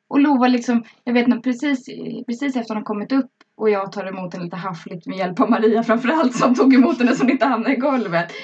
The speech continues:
Och, och min, eh, navelsträng var ganska kort. Hon hamnade, liksom, jag satt ju fortfarande på den här pallen. Och hon hamnade, liksom, på något vis på min mage. Och då också den här känslan av den här, eh, jättevarma,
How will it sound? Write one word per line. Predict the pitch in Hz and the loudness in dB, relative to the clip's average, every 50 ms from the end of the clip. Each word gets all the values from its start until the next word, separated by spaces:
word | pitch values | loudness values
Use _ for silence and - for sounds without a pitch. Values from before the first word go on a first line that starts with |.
| - - - - 220 | -18 -18 -18 -10 -2
Och, | 208 233 208 - | 2 2 2 2
och | - - - 226 | 0 0 4 4
min, | 233 214 202 202 202 262 - | 4 4 4 -2 -6 -8 -6
eh, | - 220 190 175 175 185 196 | -4 -4 -4 -4 -6 -4 0
navelsträng | 226 233 202 190 190 202 - 214 208 214 | 2 2 2 2 -2 -4 -4 -4 -4 -4
var | 202 208 | -4 -4
ganska | 202 185 170 165 190 | -4 -4 -8 -8 -10
kort. | - - 285 277 - - - | -4 -4 -4 -4 -4 -6 -8
Hon | 214 208 | -6 -4
hamnade, | 214 226 214 208 196 190 190 190 | -2 0 -2 -2 -2 -6 -10 -10
liksom, | 196 185 - 208 185 | -10 -12 -12 -10 -8
jag | 190 208 | -8 -8
satt | - 247 240 - - | -6 -8 -10 -8 -10
ju | 233 | -8
fortfarande | 226 214 - - 175 170 165 165 | -8 -8 -8 -8 -8 -8 -8 -8
på | - | -8
den | 170 170 | -8 -8
här | 170 - | -8 -6
pallen. | - 262 233 - 180 170 - - 165 165 - - - - - - - | -4 -4 -2 -2 -4 -6 -10 -10 -12 -12 -14 -16 -20 -20 -20 -16 -8
Och | - 214 | -2 0
hon | 214 233 | 2 2
hamnade, | 233 208 196 185 185 185 | 2 2 0 -2 -8 -8
liksom, | - - - 190 175 | -10 -12 -12 -12 -10
på | 185 | -10
något | 180 175 | -8 -8
vis | 175 165 - | -8 -8 -10
på | - | -10
min | 185 180 175 175 185 208 | -10 -8 -8 -6 -2 0
mage. | 220 196 180 175 196 196 214 240 254 202 156 120 - - - _ | 0 0 0 -2 -4 -6 -6 -4 -4 -4 -4 -6 -10 -18 -20 _
Och | - - 226 | -6 -2 0
då | 277 | 0
också | 247 - - 269 | 0 0 0 0
den | 233 | 0
här | 196 - | 0 0
känslan | - 247 220 214 208 208 - 240 220 190 | -2 -2 -2 -2 -4 -4 -4 -4 0 2
av | 170 170 170 | 2 2 0
den | 170 185 185 | -2 -6 -6
här, | 180 180 170 170 175 180 | -4 -4 -4 -2 -2 -4
eh, | 175 170 202 _ _ _ _ _ - | -6 -8 -12 _ _ _ _ _ -14
jättevarma, | - 208 214 233 240 233 - _ _ _ _ - - 208 208 202 202 202 208 220 262 262 254 240 226 226 220 220 220 214 214 208 202 202 | -10 -6 -2 -2 -2 -2 -4 _ _ _ _ -4 -2 -2 -2 -2 -4 -8 -2 0 2 2 2 2 0 0 0 0 2 2 2 2 2 0